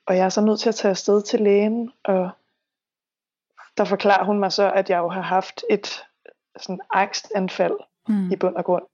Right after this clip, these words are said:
Speaker 1: Jeg havde i lang tid godt kunne balancere mange ting, og stadigvæk, øh, have overskud til at være den glade pige, og hende med, ja, højt humør.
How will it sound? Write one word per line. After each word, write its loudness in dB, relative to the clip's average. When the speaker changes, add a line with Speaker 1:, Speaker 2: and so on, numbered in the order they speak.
Speaker 1:
Jeg 4
havde 4
i -2
lang 0
tid 0
godt 2
kunne -4
balancere 0
mange 0
ting, 2
og 2
stadigvæk, 4
øh, 2
have 0
overskud 0
til -2
at 2
være 0
den -2
glade 2
pige, 0
og 2
hende 2
med, 2
ja, 2
højt 2
humør. 2